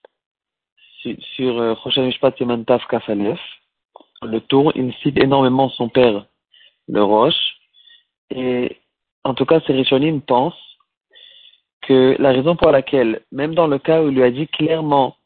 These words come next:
Je te rendrai pas tour du paiement », il doit quand même payer, c'est parce qu'il n'était pas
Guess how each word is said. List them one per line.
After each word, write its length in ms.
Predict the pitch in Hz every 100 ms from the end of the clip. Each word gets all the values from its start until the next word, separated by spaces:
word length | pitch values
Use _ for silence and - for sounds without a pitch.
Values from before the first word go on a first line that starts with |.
| _ -
Je 160 | - -
te 80 |
rendrai 340 | 135 135 143 160
pas 160 | 156
tour 320 | 143 - 165 156
du 140 | 139
paiement », 480 | 131 123 123 101 - _ _ _ _ _ _ -
il 160 | 131 123
doit 240 | 131 147
quand 160 | 143 127
même 220 | 120 110
payer, 460 | 117 110 120 165 208 _ _ _ _
c'est 100 | 139
parce 220 | 135 135 -
qu'il 360 | 151 175 135
n'était 220 | 123 127
pas 120 | 123